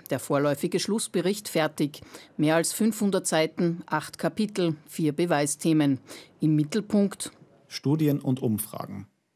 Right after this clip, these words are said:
Speaker 1: Stichwort Beinschab Österreich-Tool. Zu den mutmaßlich geschönten Studien und Umfragen konnte laut Bericht im U-Ausschuss weniger als erwartet festgestellt werden.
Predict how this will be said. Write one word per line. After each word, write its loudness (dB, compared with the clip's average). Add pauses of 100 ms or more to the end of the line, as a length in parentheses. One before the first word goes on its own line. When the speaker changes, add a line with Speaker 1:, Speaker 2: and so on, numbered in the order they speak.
Speaker 1:
Stichwort 0
Beinschab 0
Österreich-Tool. 0 (340)
Zu -4
den 2
mutmaßlich 0
geschönten -2
Studien 2
und 2
Umfragen 2 (100)
konnte 0
laut -2
Bericht -2
im 0
U-Ausschuss -2
weniger 2
als 0
erwartet 0
festgestellt -2
werden. 2